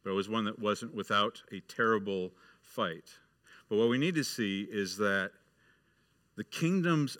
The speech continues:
of this world will rage, but the King of Kings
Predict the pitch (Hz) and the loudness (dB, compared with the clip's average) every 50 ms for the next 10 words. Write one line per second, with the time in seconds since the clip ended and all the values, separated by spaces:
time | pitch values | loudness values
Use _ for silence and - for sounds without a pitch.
0 | - - 131 131 127 117 107 107 117 110 - - - 101 92 87 82 85 92 92 | -6 -2 2 2 2 2 2 0 -2 -2 -2 -4 -8 -6 -6 -6 -6 -8 -12 -14
1 | - - _ _ _ _ _ _ _ _ _ _ _ _ _ _ _ _ _ _ | -18 -20 _ _ _ _ _ _ _ _ _ _ _ _ _ _ _ _ _ _
2 | _ _ - 98 104 104 95 104 101 90 85 76 78 90 - - - - - - | _ _ -4 -2 -2 0 0 0 0 -2 -2 -6 -12 -16 -18 -18 -20 -20 -20 -20
3 | - _ _ _ _ _ _ _ _ _ _ _ _ _ _ _ _ _ 127 - | -20 _ _ _ _ _ _ _ _ _ _ _ _ _ _ _ _ _ -10 -10
4 | - - - 156 147 139 120 104 - - - 147 131 117 101 92 90 90 - - | -10 -4 0 0 2 2 0 -2 -4 -4 -2 0 0 0 -2 -2 -6 -8 -10 -12
5 | - - | -16 -20